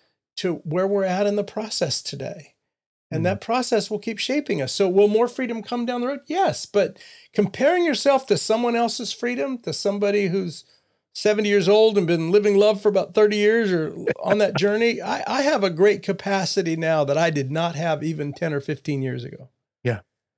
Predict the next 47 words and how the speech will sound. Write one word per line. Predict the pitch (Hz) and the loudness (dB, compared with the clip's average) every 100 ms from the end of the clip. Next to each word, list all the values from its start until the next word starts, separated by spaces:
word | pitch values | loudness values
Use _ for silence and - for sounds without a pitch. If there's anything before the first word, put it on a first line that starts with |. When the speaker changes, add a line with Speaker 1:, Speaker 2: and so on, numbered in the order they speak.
| _ _ - | _ _ -4
Speaker 1:
I'll | 180 | 0
be | 196 | 2
the | 156 | 2
first | 180 170 - | 0 -2 -2
to | |
say | 151 214 330 | -4 0 0
it. | |
And | 165 | 2
I | 165 | 2
think | 196 - | 0 -2
people | 208 196 | 0 2
are | 190 | 4
on | 202 | 4
that | 190 180 | 2 4
road. | 240 190 | 2 2
They | 156 | 2
realize, | 226 254 160 | 2 2 2
"Hey, | 190 151 | 0 0
if | - | 0
that's | 175 233 - | 0 0 0
not | 220 | 0
where | 196 185 | 2 2
you | 160 | 2
are | 165 190 208 - - | 4 2 0 -4 -6
right | 190 | -2
now, | 202 233 233 _ _ _ _ _ 160 | 0 -2 -6 _ _ _ _ _ 0
don't | 160 | 0
take | 175 165 | 0 0
any | 151 | 0
pressure | 156 143 147 | 0 -2 -4
from | - 135 | -6 -6
me." | 131 127 _ _ _ _ 123 | -8 -10 _ _ _ _ -10
Speaker 2:
Hmm. | 113 104 104 101 _ _ _ _ _ - | -8 -10 -12 -18 _ _ _ _ _ -2
Speaker 1:
Someone | 196 175 | 2 2
wrote | 147 | 2
me | 143 | 0
this | 147 - | 0 0
week, | 151 127 | -4 -2
just | 139 - | -4 -2
said, | 143 135 | -2 -4
So | - 160 | -2 -2
appreciating | 131 160 151 - 139 135 | -2 -2 -2 2 2 2
our | 139 135 - _ _ _ | 0 0 -4 _ _ _
conversations | - 151 135 127 160 139 139 - | -4 -4 -2 -2 0 0 -4 -2
together. | 139 131 | -2 0
You've | 131 131 | -2 -2
never | 143 160 180 175 170 | -2 -2 0 -2 -4